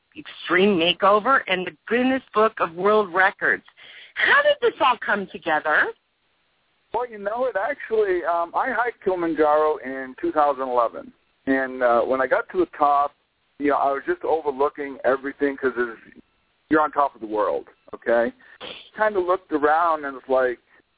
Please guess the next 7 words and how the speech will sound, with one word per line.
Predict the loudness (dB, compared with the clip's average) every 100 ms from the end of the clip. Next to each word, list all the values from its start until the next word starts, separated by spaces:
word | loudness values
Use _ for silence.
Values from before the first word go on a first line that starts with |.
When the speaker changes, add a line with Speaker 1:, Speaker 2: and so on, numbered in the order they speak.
| _ _ _ _ _ _ _ -8
Speaker 2:
"We | -6
could | -6
do | -4 -4 0
something | -2 -2 -6
different | -4 -4 -4
up | -4 -4
here." | -4 -4 -6